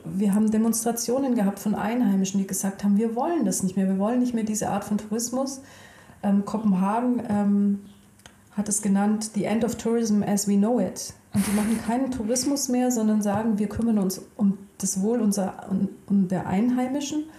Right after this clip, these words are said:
Und wenn die sich wohlfühlen, dann fühlen sich die Gäste genauso wohl."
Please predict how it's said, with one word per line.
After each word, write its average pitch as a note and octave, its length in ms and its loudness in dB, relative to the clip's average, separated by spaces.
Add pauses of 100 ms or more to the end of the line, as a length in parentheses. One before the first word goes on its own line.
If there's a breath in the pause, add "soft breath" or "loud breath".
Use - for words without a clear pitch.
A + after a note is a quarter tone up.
(220 loud breath)
Und F#3+ 100 2
wenn F#3+ 140 4
die C#4 120 0
sich C#4 220 -2
wohlfühlen, G3+ 380 0
dann F#3+ 120 2
fühlen A#3 220 0
sich A3 200 -2
die G#3 180 0
Gäste G#3+ 400 -4
genauso G#3+ 480 0
wohl." E3+ 300 -2